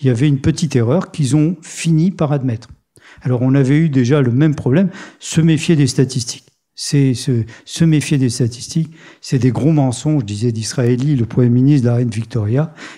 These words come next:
Il y a les petits mensonges, les gros mensonges et les statistiques. Donc, voilà. Se méfier toujours des chiffres, ou en tout cas, il faut les regarder de près.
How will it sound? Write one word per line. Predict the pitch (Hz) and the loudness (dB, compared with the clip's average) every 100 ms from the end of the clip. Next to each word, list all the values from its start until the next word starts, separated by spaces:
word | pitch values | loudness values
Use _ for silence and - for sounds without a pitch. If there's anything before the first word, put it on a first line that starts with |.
| - | -4
Il | |
y | 131 | 0
a | |
les | 123 | 0
petits | 127 - | -2 -2
mensonges, | 151 131 120 165 117 | 0 0 0 0 0
les | |
gros | 117 143 | 2 2
mensonges | 143 127 - 165 127 | 2 0 0 0 0
et | |
les | 127 | -2
statistiques. | - 135 - - - _ - - | -4 -6 -8 -18 -18 _ -20 -10
Donc, | 117 117 | -10 -10
voilà. | - 107 - _ _ - | -10 -10 -10 _ _ -12
Se | - | -2
méfier | 151 156 147 160 | 2 2 0 -4
toujours | 143 147 147 | -2 -2 0
des | 120 | -2
chiffres, | 117 208 208 - - - | -4 -4 -4 -10 -16 -2
ou | 135 | 0
en | |
tout | 131 135 | 0 0
cas, | 170 | 0
il | 208 | 0
faut | - | 2
les | 160 | 2
regarder | 143 139 135 131 165 165 - - - | 4 2 2 2 0 0 -6 -20 -6
de | 135 | -2
près. | 131 - | -2 -2